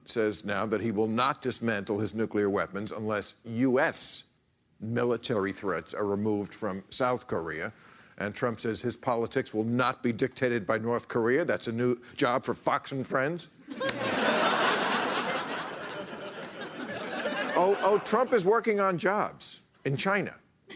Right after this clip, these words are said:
Did you see this? He tweeted, "President Xi and I are working together. Too many jobs lost in China." Wait, jobs lost where? Did you say? I'm sorry. What country are we making great again? Did I?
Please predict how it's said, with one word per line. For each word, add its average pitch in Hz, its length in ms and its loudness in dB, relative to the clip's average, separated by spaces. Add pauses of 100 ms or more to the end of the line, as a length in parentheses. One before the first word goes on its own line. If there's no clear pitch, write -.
Did 226 420 -2
you 170 60 4
see 208 220 6
this? 226 220 2
He 208 140 4
tweeted, 208 500 2
"President 202 520 4
Xi 196 340 4
and 156 100 2
I 139 320 4 (260)
are 156 80 6
working 190 300 4
together. 160 420 4
Too - 240 2
many 254 220 6
jobs 185 520 4
lost 185 360 4
in 185 120 4
China." 196 460 4 (1080)
Wait, 165 240 4 (840)
jobs 175 320 4
lost 170 260 4
where? 208 260 4 (240)
Did 190 140 4
you 214 80 4
say? 330 300 2
I'm 175 100 2
sorry. 185 300 6 (480)
What 190 240 2
country 254 380 4
are 254 60 6
we 233 160 4
making 220 380 2
great 220 220 6
again? 240 320 2
Did 214 120 4
I? 220 120 4